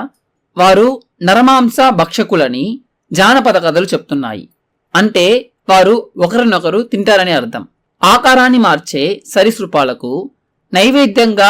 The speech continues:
రాళ్లను నాగలోకంలోకి విసిరివేయడం స్థానికుల సాధారణ ఆచారం. ఒకవేళ మీరు ఆ రాయిని కుడివైపుకు విసిరితే,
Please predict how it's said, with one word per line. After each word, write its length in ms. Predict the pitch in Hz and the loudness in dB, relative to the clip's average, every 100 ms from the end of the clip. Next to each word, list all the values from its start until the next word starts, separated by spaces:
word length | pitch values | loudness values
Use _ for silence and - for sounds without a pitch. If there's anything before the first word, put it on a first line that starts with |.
| 220 | 2
రాళ్లను 580 | 160 156 185 170 127 117 160 - _ _ - | 2 2 2 0 -4 -8 -12 -16 _ _ -4
నాగలోకంలోకి 1000 | 175 240 262 247 202 202 165 143 156 170 196 | 0 2 4 4 2 -2 -2 -2 -4 -8 -6
విసిరివేయడం 680 | 175 196 208 170 139 123 139 208 - _ _ | -6 -2 -2 -2 -2 -4 -8 -10 -18 _ _
స్థానికుల 640 | - - 196 233 233 180 156 196 226 | -8 0 2 2 0 0 0 0 -2
సాధారణ 480 | - 190 190 196 190 | 0 2 4 2 2
ఆచారం. 480 | 139 127 127 117 - _ _ _ | 0 -2 -10 -12 -14 _ _ _
ఒకవేళ 420 | 196 240 254 285 285 | 0 2 4 4 4
మీరు 340 | 214 156 143 180 - - | 2 0 0 -2 -4 0
ఆ 80 | 180 | 2
రాయిని 520 | 170 165 185 139 123 180 226 _ _ _ _ - | 4 2 0 -4 -6 -8 -12 _ _ _ _ 0
కుడివైపుకు 520 | 240 285 277 240 226 | 2 4 2 0 -2
విసిరితే, 540 | 175 - 160 - 117 | -4 -4 -10 -8 -8